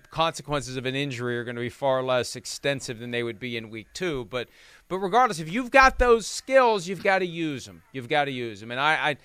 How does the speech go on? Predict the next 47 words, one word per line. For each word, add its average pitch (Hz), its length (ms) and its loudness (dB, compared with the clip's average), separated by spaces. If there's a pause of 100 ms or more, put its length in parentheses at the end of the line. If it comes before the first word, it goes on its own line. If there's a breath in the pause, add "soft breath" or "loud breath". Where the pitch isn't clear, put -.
(220 loud breath)
there's 151 160 -2
gotta 185 180 6
be 170 120 0
a 151 40 0
story 165 240 0
behind 135 320 -2
the 120 60 -10
story 135 340 -4
there. 117 240 0
And, 151 160 -6
and 180 160 -4
as 190 140 -6
we 269 160 -6
move 233 240 -2
forward, 113 720 -2
look, 139 280 -2
I, 131 180 0 (420 soft breath)
I, 147 300 -2 (1500 soft breath)
I 170 280 6
don't 165 140 4
know 139 100 0
what's 123 120 -6
gonna 120 160 -6
happen 110 200 -2
with 101 120 -14
Cliff 110 240 -12
Kingsbury. 113 480 -4
It's - 140 -8
Michael 160 220 -4
Bidwell's 143 420 -6
call. 131 280 0
Again, 113 280 -6
it's - 140 -14
the - 60 -12
oligarch's 151 520 -2
privilege. 104 560 -8
You 127 100 -8
decide 139 520 0
what 127 200 -6
you 139 140 -12
wanna 127 280 -6
do 123 260 -8
with 117 260 -8
your 123 100 -8
team, 113 480 -8
even 123 300 -10
though 113 300 -2